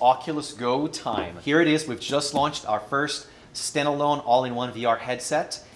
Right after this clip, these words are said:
We built it in partnership with Xiaomi and Qualcomm, and it is by far the quickest, easiest way to get into V R. You don't need to connect it to a phone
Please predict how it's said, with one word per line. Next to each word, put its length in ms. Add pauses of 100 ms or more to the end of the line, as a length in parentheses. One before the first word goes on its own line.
(120)
We 80
built 200
it 40
in 80
partnership 540
with 100
Xiaomi 540
and 280 (140)
Qualcomm, 640 (140)
and 120
it 80
is 120
by 240
far 480 (220)
the 80
quickest, 500 (240)
easiest 400
way 100
to 80
get 160
into 180
V 140
R. 260 (180)
You 100
don't 100
need 120
to 60
connect 300
it 60
to 100
a 60
phone 420